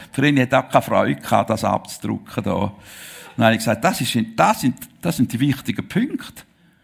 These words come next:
Das ist viel wichtiger. Fromme Sachen kennen wir doch alles, oder? Glaube ist Gott, Vertrauen und so weiter. Aber das Glauben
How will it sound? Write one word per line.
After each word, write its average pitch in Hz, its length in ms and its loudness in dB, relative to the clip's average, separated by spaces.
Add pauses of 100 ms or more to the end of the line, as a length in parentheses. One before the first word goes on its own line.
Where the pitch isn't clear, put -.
(420)
Das 120 160 0
ist 135 80 -4
viel 233 220 4
wichtiger. 247 560 2
Fromme 190 480 0
Sachen 156 420 0
kennen 127 320 2
wir 110 80 -4
doch 101 220 -6
alles, 101 320 0
oder? 110 180 -6
Glaube 107 380 0
ist - 100 -12
Gott, 107 260 -4
Vertrauen 101 580 -2
und - 180 -6
so - 120 -8
weiter. - 440 -8 (720)
Aber - 420 0
das - 260 -6
Glauben 165 680 2